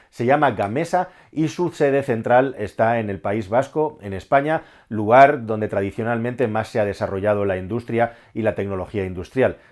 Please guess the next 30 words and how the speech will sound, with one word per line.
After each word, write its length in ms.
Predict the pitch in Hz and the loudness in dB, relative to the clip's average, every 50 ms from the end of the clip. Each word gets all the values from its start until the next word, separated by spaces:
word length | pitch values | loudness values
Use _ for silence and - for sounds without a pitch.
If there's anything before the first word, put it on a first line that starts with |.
| _ - | _ -12
Esto 220 | 113 - - 160 | -4 0 0 2
merecerá 420 | 156 147 139 117 113 127 135 135 | 4 4 2 4 4 4 4 4
un 80 | 131 127 | 2 2
nuevo 220 | 123 123 117 110 | 0 0 0 2
vídeo 280 | 107 127 127 117 110 101 | 0 0 0 0 -2 -2
próximamente 680 | - 117 113 113 - 147 127 120 113 117 117 117 151 151 | -2 -4 -6 -4 -4 -2 -2 0 -2 -2 -2 -2 -2 -2
porque 340 | - 123 110 101 131 147 | -2 -4 -4 -2 -2 -4
también 480 | 147 - - 101 98 107 123 131 151 156 | -4 -4 -6 -6 -2 -2 -2 -2 -2 -4
en 120 | 98 95 | -8 -10
el 100 | 98 95 | -8 -4
País 240 | - 101 104 113 104 | -2 -2 -2 -2 0
Vasco 340 | 110 120 117 - 147 143 135 | -2 -2 0 0 0 0 2
hay 140 | 110 113 104 | 2 0 0
problemas 400 | - 110 101 104 113 110 101 - | -2 -2 -2 -2 -2 -4 -4 -6
serios 320 | - 110 104 101 92 - | -6 -6 -6 -6 -6 -6
ahora 300 | 98 95 107 120 123 - - - - _ _ | -4 -2 -2 -2 -2 -4 -8 -20 -20 _ _
con 140 | - 117 107 | -4 -4 -2
el 60 | 104 | -2
desarrollo 380 | 98 98 - 107 104 117 117 113 | -2 -4 -2 -2 -2 0 0 0
de 80 | 104 98 | 0 -2
su 100 | - 104 | -4 -6
industria, 500 | 92 95 120 139 135 - 156 156 156 - | -6 -4 -6 -6 -4 -2 -2 -2 -2 -2
que 180 | 110 101 101 | -4 -6 -6
es 140 | 107 101 - | -6 -6 -8
una 240 | 107 95 95 90 - | -8 -8 -8 -6 -4
parte 240 | 113 110 104 - 92 | -4 -4 -4 -4 -8
fundamental, 480 | - 98 95 95 90 87 87 117 113 | -10 -8 -10 -8 -8 -8 -4 -4 -4
una 160 | 110 95 90 | -4 -4 -6
pata 220 | - - 110 - 90 | -6 -6 -6 -6 -8
fundamental 540 | - 101 95 92 92 95 95 98 113 107 | -8 -8 -8 -8 -8 -6 -2 -2 -2 -2